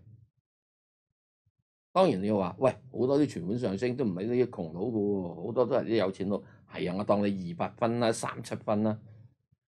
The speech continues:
有錢佬攞咗三成啦。窮佬有啲嘅時，啲中產嘅仲有啲錢呢度嘛，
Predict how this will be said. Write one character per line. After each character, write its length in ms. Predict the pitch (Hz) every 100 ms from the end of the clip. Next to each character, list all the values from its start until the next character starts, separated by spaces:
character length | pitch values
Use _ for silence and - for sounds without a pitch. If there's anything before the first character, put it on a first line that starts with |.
| -
有 180 | 101
錢 220 | 127 143 147
佬 80 | 143
攞 160 | 120
咗 100 | 117
三 260 | 131 143 131
成 180 | 127 82
啦。 120 | 101 - - _ _ _ _ _ _ _ _
窮 260 | - 120 117
佬 180 | 127 208
有 220 | 170 151
啲 160 | 190 180
嘅 120 | 143
時， 380 | 95 101 180 190
啲 140 | -
中 280 | - 190 190
產 320 | 185 - 104 135
嘅 160 | 117 - - _ _ _ _ _ _
仲 380 | - 90 90 87
有 100 | 82 95
啲 80 | 107
錢 260 | - 85 85
呢 100 | 95
度 140 | -
嘛， 140 | 85